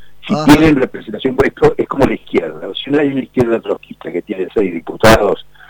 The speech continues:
Speaker 1: te puedo asegurar que va a ser imposible que se recomponga el socialismo, los
Speaker 2: Claramente,
Speaker 1: comunistas.
Speaker 2: ok, ok, ok.
Speaker 1: Es importante, este es un partido, este es un país plural, es como Europa, tiene fragmentaciones. Lo que pasa es que tenemos desde hace mucho tiempo dos grandes fuerzas políticas
Speaker 2: Ujú.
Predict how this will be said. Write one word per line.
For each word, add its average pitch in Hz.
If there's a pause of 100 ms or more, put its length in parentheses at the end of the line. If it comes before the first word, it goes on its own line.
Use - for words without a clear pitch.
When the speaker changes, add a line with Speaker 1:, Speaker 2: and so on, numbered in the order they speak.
(180)
Speaker 1:
te -
puedo 110
asegurar 95
que -
va 82
a -
ser 90
imposible 78
que 73
se -
recomponga 82
el 80
socialismo, 82
los 139
Speaker 2:
Claramente, 107
Speaker 1:
comunistas. -
Speaker 2:
ok, 107 (340)
ok, - (140)
ok. - (100)
Speaker 1:
Es -
importante, 196
este 202
es -
un 220
partido, 196 (120)
este -
es -
un 196
país 147 (200)
plural, 107
es 107
como 131
Europa, - (640)
tiene 143 (180)
fragmentaciones. 110
Lo 101
que 117
pasa 156
es -
que 143
tenemos 135
desde 233
hace -
mucho -
tiempo -
dos 139
grandes 139
fuerzas -
políticas 180
Speaker 2:
Ujú. 113